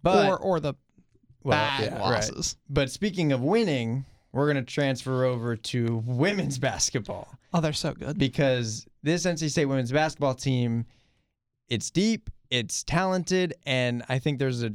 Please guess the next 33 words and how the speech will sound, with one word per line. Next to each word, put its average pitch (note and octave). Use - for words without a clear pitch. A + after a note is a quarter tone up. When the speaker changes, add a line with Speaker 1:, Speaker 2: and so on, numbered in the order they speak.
Speaker 1:
a A#2+
good C#3+
chance C#3
that B2
this, B2+
that C3
this B2
team C3+
goes A#2
really A#2
far G#2+
in G#2+
the G#2+
A B2+
C C#3+
C C3
tournament C3+
and C3
the B2
N A#2+
C A#2+
double A#2
A A2+
tournament. G#2+
The A#2
first E3
exhibition C3+
Speaker 2:
This A#2
is -
a G#3
Speaker 1:
is G#2+
Speaker 2:
Final D#3+
Four C#3+